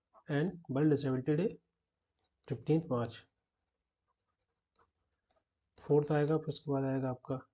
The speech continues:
थर्ड, फर्स्ट and सेकंड। So, first will be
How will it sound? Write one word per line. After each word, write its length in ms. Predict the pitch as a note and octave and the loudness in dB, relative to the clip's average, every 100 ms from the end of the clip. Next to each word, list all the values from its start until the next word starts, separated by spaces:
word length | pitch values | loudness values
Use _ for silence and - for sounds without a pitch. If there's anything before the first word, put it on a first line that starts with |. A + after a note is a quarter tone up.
| _ _ _ _ _ _ _ | _ _ _ _ _ _ _
थर्ड, 260 | D3 D3+ D#3+ - _ _ | 0 2 2 -4 _ _
फर्स्ट 320 | C#3+ D3+ - | -4 -4 -4
and 160 | C#3 D#3+ - | -6 -4 -6
सेकंड। 320 | A#2+ - A#2+ A#2+ _ _ _ _ _ _ _ _ _ _ _ | -8 -6 -8 -10 _ _ _ _ _ _ _ _ _ _ _
So, 240 | - E3+ | -6 -6
first 320 | E3 D#3+ - | -2 -2 -2
will 140 | C3+ C#3 | -4 -2
be 160 | F3+ | -2